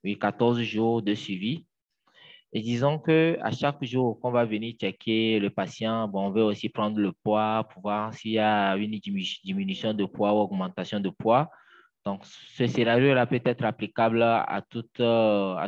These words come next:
tout, à tous les suivis de maladies, que ce soit pour les enfants en vaccination ou les patients de T B ou de V I H. Si je prends au niveau de ce stade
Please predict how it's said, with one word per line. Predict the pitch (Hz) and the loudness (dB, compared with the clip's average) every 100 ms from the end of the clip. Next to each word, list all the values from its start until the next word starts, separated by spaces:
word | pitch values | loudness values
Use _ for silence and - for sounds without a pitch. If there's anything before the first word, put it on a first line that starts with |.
| - | -8
tout, | - 120 | -4 0
à | 101 | 0
tous | - | 2
les | 120 113 | 0 0
suivis | - 101 107 | -2 -4 -2
de | 101 | -2
maladies, | 98 92 92 90 95 87 - | -2 -2 -4 -6 -10 -12 -8
que | 110 | -6
ce | 104 | -4
soit | 104 107 | -4 -2
pour | 113 | 0
les | 104 95 | 0 0
enfants | 92 107 101 98 | -4 -4 -4 -4
en | |
vaccination | 92 90 92 90 92 104 104 104 104 107 - - - | -6 -6 -6 -6 -4 -2 -2 0 -2 -6 -14 -20 -4
ou | 107 | 2
les | 104 104 | 2 2
patients | 101 - 104 | 0 -2 -4
de | 98 | -4
T | 92 - 107 | -4 -4 -4
B | 101 104 107 107 | -2 -2 -2 -2
ou | 107 | -2
de | 92 | -2
V | 95 | 0
I | 101 | 2
H. | 113 143 - - _ _ _ _ _ _ _ _ _ _ _ _ _ _ _ _ _ | 2 2 -2 -8 _ _ _ _ _ _ _ _ _ _ _ _ _ _ _ _ _
Si | - 139 | -4 0
je | 131 | 2
prends | 117 - 127 123 107 98 101 - | 2 2 4 4 2 -2 -10 -8
au | 123 | -4
niveau | 113 110 | 0 0
de | 101 | 0
ce | 98 110 | -2 -6
stade | - 110 101 92 | -4 0 0 0